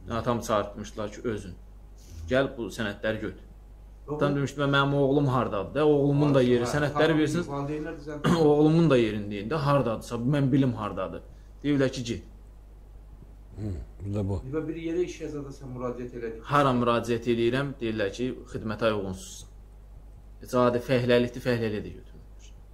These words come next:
Speaker 1: Deyirlər ki, "Sən uyğunsuzsan, biz nə bilək?"
Speaker 2: İşsiz, gücsüz nətər?
Speaker 1: İşsiz,
Speaker 2: Sən
Speaker 1: gücsüz,
Speaker 2: nətər
Speaker 1: heç
Speaker 2: sonra
Speaker 1: nə.
Speaker 2: ev, ailə də qurmaq.
Speaker 1: Heç nə. Eləyirdi. Atam, anam, mənim qardaşım.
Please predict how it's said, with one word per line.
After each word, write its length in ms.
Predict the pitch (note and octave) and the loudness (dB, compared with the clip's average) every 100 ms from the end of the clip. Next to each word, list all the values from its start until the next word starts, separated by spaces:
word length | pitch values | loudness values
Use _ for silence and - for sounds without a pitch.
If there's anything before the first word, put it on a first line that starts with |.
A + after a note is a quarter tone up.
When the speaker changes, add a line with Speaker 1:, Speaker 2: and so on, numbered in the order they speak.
| - - - - - - - | -20 -20 -20 -20 -20 -20 -10
Speaker 1:
Deyirlər 240 | A#2+ A2 G#2 | -6 -4 -4
ki, 100 | B2 | -6
"Sən 220 | A#2+ G#2 G#2 | -6 -4 -4
uyğunsuzsan, 600 | F#2+ F#2 - - F2 F2 | -4 -8 -10 -14 -14 -12
biz 160 | A2 G2 | -12 -8
nə 80 | A2 | -2
bilək?" 160 | B2+ G#2+ | 0 0
Speaker 2:
İşsiz, 180 | D3+ C#3 | -2 -10
gücsüz 360 | C3 - B2 B2 | -12 -14 -14 -12
nətər? 280 | B2 D#3+ | -12 -8
Speaker 1:
İşsiz, 380 | C3 A#2+ A#2 D#3+ | -6 -6 -8 -10
Speaker 2:
Sən 80 | A#2+ | -10
Speaker 1:
gücsüz, 200 | C3 C#3+ | -10 -8
Speaker 2:
nətər 60 | C#3 | 0
Speaker 1:
heç 160 | D3+ - | 0 0
Speaker 2:
sonra 120 | A2+ | -4
Speaker 1:
nə. 100 | F#2 | -6
Speaker 2:
ev, 160 | C3+ B2 A#2 | -6 -8 -8
ailə 260 | A2+ A#2 A#2 | -10 -10 -10
də 60 | G#2 | -10
qurmaq. 220 | G2+ F#2+ | -14 -8
Speaker 1:
Heç 220 | C3 C3 - | -2 -2 -2
nə. 100 | G2+ F2+ - - - - - | -10 -12 -16 -20 -20 -16 -8
Eləyirdi. 500 | G#2 G2+ G2+ F#2+ - - - - - - - - - - - | -4 -2 -4 -8 -14 -20 -20 -20 -20 -20 -20 -20 -20 -20 -16
Atam, 380 | G#2 - A2+ A#2 | -14 -10 -6 -6
anam, 280 | G#2+ A2 A2+ | -6 -6 -8
mənim 200 | G#2 G2+ | -8 -10
qardaşım. 500 | F#2+ F#2+ F#2 F2+ F#2+ | -8 -8 -8 -12 -14